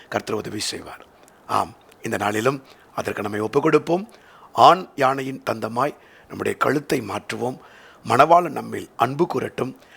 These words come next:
நம்மிலும் அவர் கிரியை செய்யட்டும். ஒரு புதிய ஆண்டிலே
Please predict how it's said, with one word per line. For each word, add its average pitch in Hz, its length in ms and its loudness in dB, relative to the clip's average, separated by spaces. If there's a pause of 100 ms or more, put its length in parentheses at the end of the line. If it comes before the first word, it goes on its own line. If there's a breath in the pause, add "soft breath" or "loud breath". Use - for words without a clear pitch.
(180 soft breath)
நம்மிலும் 202 560 2
அவர் 113 340 -2
கிரியை 147 400 0
செய்யட்டும். 104 420 -8 (380 soft breath)
ஒரு 104 220 -2
புதிய 156 460 4
ஆண்டிலே 113 420 -2